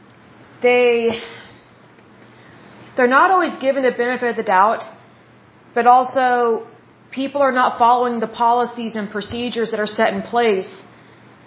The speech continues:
to help each other, so to speak.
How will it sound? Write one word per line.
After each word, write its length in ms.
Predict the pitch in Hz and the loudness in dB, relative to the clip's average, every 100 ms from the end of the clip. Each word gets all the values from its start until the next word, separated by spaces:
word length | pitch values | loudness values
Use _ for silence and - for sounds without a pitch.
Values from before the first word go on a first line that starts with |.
| - - - | -20 -12 -4
to 420 | 240 220 208 208 - - - - - | 0 0 -2 -6 -16 -20 -20 -20 -6
help 380 | 254 269 247 | 2 2 2
each 260 | - 208 - | -4 -8 -4
other, 300 | 214 165 156 | -4 -4 -8
so 160 | - 226 | -8 -8
to 80 | 180 | -8
speak. 380 | - 180 - | -8 -10 -12